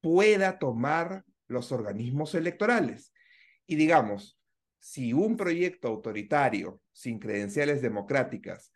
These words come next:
ganara las siguientes elecciones y tuviera mayoría en el Congreso, ya tendría el camino allanado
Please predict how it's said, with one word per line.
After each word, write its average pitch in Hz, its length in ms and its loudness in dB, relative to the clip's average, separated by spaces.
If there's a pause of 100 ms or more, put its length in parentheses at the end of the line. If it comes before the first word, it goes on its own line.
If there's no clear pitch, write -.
(180)
ganara 139 400 4
las 160 180 2
siguientes 135 560 -4
elecciones 101 760 -2 (120)
y 117 100 -6
tuviera 139 480 -2
mayoría 123 680 -4
en 143 100 -4
el 104 140 -6
Congreso, 107 760 -8 (560)
ya 185 260 4
tendría 208 480 4
el 185 160 4
camino 170 520 2
allanado 143 840 0